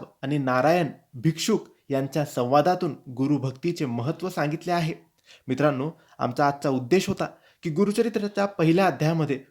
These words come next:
कोणती कथा सांगितलेली आहे आणि या अध्यायाने काय लाभ होतात, ते सांगण्याचा प्रयत्न आम्ही केलेला आहे. परंतु तुम्ही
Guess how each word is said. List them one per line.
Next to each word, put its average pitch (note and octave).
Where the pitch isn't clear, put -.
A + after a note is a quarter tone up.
कोणती C3+
कथा C#3+
सांगितलेली D3
आहे D3+
आणि B2+
या C#3+
अध्यायाने D3+
काय C#3+
लाभ C#3
होतात, D#3
ते D#3
सांगण्याचा B2+
प्रयत्न B2+
आम्ही C3
केलेला C3
आहे. C3
परंतु C3
तुम्ही D#3